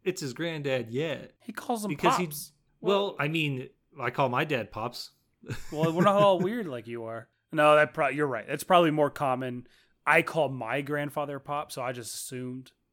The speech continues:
Speaker 2: you know, like, I,
Speaker 1: Sure, yeah.
Speaker 2: I saw that. Plus, the age, the obvious age difference, uh, and the fact that his mother's dead, I, I felt,
Speaker 1: What?
Speaker 2: you know.
Speaker 1: He can't,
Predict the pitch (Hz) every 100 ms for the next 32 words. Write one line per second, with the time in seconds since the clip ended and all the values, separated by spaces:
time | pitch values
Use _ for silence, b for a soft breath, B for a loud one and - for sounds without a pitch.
0 | _ 139 131 127 131 123 113 110 - _
1 | 117 120 - 120 123 - 160 - - b
2 | b b b - 131 135 135 147 139 -
3 | - 131 131 131 131 123 131 123 143 139
4 | 139 131 - - _ _ _ _ - 110
5 | 107 110 131 127 131 123 120 110 123 120
6 | - - 123 120 120 110 110 _ _ -
7 | 127 127 123 - 117 110 123 113 120 104
8 | 117 120